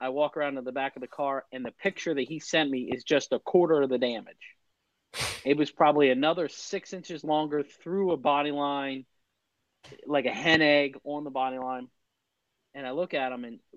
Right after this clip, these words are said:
when we originally talked, you know, he said, "Will you do this for two twenty-five?" And I told him, "No, it would be, too, you know, at least two fifty. It's a good faith estimate."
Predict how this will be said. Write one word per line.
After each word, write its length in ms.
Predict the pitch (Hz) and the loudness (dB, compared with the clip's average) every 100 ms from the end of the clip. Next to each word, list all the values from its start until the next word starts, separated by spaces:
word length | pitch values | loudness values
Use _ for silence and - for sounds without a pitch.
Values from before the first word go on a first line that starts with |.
| - | -16
when 180 | 151 151 | -8 -4
we 100 | 139 | -2
originally 440 | 143 185 160 139 | -2 -4 -4 -6
talked, 480 | 123 262 226 139 - - _ _ | -4 -2 0 -2 -4 -20 _ _
you 100 | 139 | -12
know, 140 | 127 117 | -10 -8
he 140 | 143 | -8
said, 400 | - 139 120 113 - _ _ - | 0 6 6 4 -8 _ _ 0
"Will 120 | 147 | 4
you 80 | 147 | 6
do 160 | 151 190 | 6 2
this 140 | 156 | 0
for 120 | - | -4
two 200 | 139 170 | -6 -6
twenty-five?" 680 | 143 143 127 - 185 151 110 | -4 -2 -2 2 4 4 0
And 100 | 117 | -8
I 80 | 113 | -8
told 280 | 107 117 110 | -6 -8 -4
him, 60 | 117 | 0
"No, 280 | 131 131 | 4 4
it 40 | 117 | 2
would 100 | 110 | -4
be, 120 | 110 | -12
too, 160 | - - | -16 -12
you 120 | 143 | -6
know, 80 | 113 | -4
at 80 | 113 | 0
least 300 | 147 165 - | 0 0 -4
two 200 | - 139 | -2 -2
fifty. 460 | - 147 131 135 131 | 2 2 2 0 0
It's 140 | - | -2
a 40 | |
good 220 | 120 139 135 | 2 2 4
faith 220 | 127 110 | 0 2
estimate." 520 | 170 170 175 170 151 | 0 0 -2 -2 -2